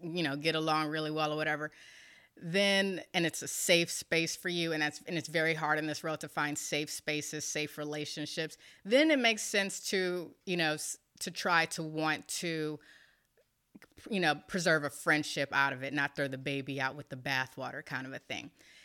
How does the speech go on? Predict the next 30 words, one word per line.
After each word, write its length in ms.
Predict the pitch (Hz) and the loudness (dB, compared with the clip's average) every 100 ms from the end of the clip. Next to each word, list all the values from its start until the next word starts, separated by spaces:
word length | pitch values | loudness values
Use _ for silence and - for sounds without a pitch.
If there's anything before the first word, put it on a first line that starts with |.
| - - | -14 -2
In 180 | 165 185 | 2 6
that 360 | 254 285 - | 6 6 -2
situation, 1080 | - 226 220 196 180 175 - 180 170 165 147 _ 175 | -2 0 2 4 4 2 0 0 2 0 -6 _ 2
um, 560 | 165 156 156 156 156 - | 4 4 2 0 -4 -2
you're 180 | 196 190 | 2 4
gonna 280 | 214 220 | 4 4
need 260 | 208 196 175 | 4 2 0
time 300 | 190 175 165 | 4 4 4
to 120 | 165 | 0
heal, 380 | 139 165 165 151 | -2 2 2 2
though. 260 | 139 82 - - - - | -2 -6 -6 -14 -20 -16
So 140 | - 190 | -2 2
you're 200 | 175 175 | 4 6
also, 320 | 190 196 214 | 4 4 -2
for 160 | 202 185 | 0 0
this 180 | 190 | 0
foundation, 360 | 208 190 185 170 | 2 4 4 2
you're 80 | 165 | 0
also 180 | 170 190 | 0 0
gonna 180 | 175 170 | -2 2
have 180 | 160 - | 2 0
to 260 | 175 160 - - | -4 -4 -6 -4
take 280 | 165 190 220 | 0 0 6
time 260 | 208 220 | 6 6
apart, 540 | 220 208 185 175 175 - - _ _ _ _ - | 2 2 6 8 6 0 -20 _ _ _ _ 0
you 80 | 202 | 4
know, 120 | 170 | 4
let 320 | 165 185 185 | 6 4 4
yourself 380 | 208 - 190 175 160 | -2 2 2 2 -2
grieve 580 | 165 175 196 190 185 | -2 2 2 4 0